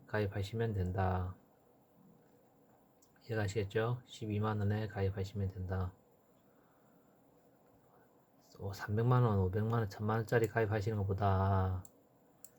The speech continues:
십이만 원짜리 가입하는 게 수익이 더 높으니까 이걸로 하시라고 여러분에게 권해드리는 거예요. 이해가시겠죠?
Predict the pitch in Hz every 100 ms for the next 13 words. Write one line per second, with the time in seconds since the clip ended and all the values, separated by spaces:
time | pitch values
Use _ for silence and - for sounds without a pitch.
0 | - - - 117 107 110 113 104 110 104
1 | 110 107 - 104 98 - 113 95 95 98
2 | 98 110 101 - 92 92 104 101 95 -
3 | 98 92 92 92 98 98 98 95 104 101
4 | 101 101 95 90 98 95 87 90 87 -
5 | _ - _ _ _ _ _ _ _ _
6 | _ _ _ _ _ - 107 101 95 95
7 | - 92